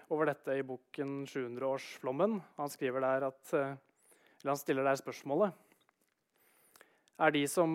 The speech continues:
mangler førstehåndserfaringer med naturen, mer tilbøyelige til å oppleve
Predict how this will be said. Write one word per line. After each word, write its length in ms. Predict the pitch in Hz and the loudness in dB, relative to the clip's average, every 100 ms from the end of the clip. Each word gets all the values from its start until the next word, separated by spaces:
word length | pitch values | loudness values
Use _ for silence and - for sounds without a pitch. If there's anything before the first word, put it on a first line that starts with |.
| 165 | 4
mangler 320 | 160 127 139 | 4 2 -2
førstehåndserfaringer 920 | 165 - 131 127 - 151 135 135 143 147 | -4 -4 -6 -6 -4 -2 2 2 2 0
med 80 | |
naturen, 460 | 143 147 131 147 165 | -2 -2 -2 -2 0
mer 240 | 151 135 135 | 0 0 0
tilbøyelige 600 | - 147 127 117 135 147 160 | -2 -2 -2 -2 -4 -4 -4
til 100 | 151 | -4
å 60 | 147 | -4
oppleve 460 | - - 131 139 | -4 -4 -2 0